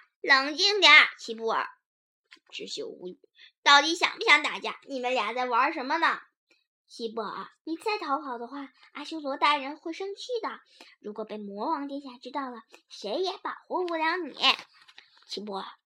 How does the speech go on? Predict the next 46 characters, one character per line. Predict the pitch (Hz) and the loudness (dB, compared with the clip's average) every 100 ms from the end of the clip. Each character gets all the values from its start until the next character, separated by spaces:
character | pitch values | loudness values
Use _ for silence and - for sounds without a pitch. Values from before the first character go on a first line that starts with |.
| _ _ _ | _ _ _
你， | 208 196 - - - - | -10 -10 -12 -20 -20 -18
你 | 233 247 294 | -12 -8 -8
也 | |
不 | 254 226 | -8 -8
想 | 220 - - | -8 -10 -14
被 | - 196 | -18 -16
魔 | 196 196 | -14 -10
王 | 202 | -10
殿 | 202 202 | -10 -10
下 | 196 | -10
问 | 190 190 | -10 -10
罪 | 190 202 | -8 -8
吧？ | - - _ _ - - | -8 -12 _ _ -20 -16
那， | 285 262 226 180 | -10 -2 -2 -2
那 | - 220 190 | 0 2 2
个， | 180 147 104 - | 0 -6 -6 -4
我 | 277 | -2
不 | 294 | 6
要。 | 427 453 359 - - - - - _ _ _ - | 10 12 10 6 -10 -20 -20 -20 _ _ _ -18
很 | - 214 311 453 | -12 -10 -10 -10
好， | - - _ _ _ _ _ _ | -10 -10 _ _ _ _ _ _
我 | 98 95 | -8 -6
等 | - 208 - | -2 -2 -4
了 | 107 120 | -6 -8
很 | - 233 330 | -6 -6 -2
久 | 359 | -2
了， | 269 156 170 _ _ | 0 0 -2 _ _
久 | - 269 247 | -4 0 2
违 | 226 | 4
的 | 269 285 | 4 6
战 | 294 294 294 | 8 8 6
斗 | 294 | 4
马 | 277 233 226 | 4 2 2
上 | 330 320 | 2 4
要 | 294 | 4
开 | 339 403 427 | 4 2 0
始 | 453 - | 0 -8
了。 | - - 359 359 - - _ _ _ _ _ | -10 0 4 4 2 -10 _ _ _ _ _
去 | - 320 381 | -10 -6 -6
吧， | 349 233 196 - _ | -6 -12 -14 -20 _
忠 | - 214 214 | -8 -8 -8
诚 | - 202 | -14 -16
的 | 196 | -16
士 | - 262 | -8 -6
兵 | - 294 359 | -6 -6 -6
们， | 339 | -6